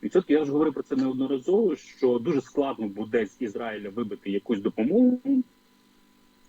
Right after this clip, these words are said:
в військовому плані. І я підтримую, е, свою думку і надалі, тому що навряд чи ці ракети дійдуть до нас, е, ну, як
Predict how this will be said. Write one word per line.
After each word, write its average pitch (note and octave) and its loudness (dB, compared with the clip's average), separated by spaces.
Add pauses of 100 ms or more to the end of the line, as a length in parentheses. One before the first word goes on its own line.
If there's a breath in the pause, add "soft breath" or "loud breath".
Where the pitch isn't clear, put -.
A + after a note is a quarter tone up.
(140)
в B2 2
військовому C3 2
плані. A2+ -4 (360 loud breath)
І C3+ 2 (400)
я D3+ 2
підтримую, C3+ -2
е, A#2+ -2
свою C3+ 2
думку B2+ 0
і A#2+ -2
надалі, A2+ -2
тому A2+ -2
що - -10
навряд A#2 -2
чи - -8
ці A2 -2
ракети A2 -2
дійдуть G#2 -2
до G#2+ -4
нас, G#2 -6
е, F#2+ 0 (1800)
ну, G2 -8 (880)
як - 0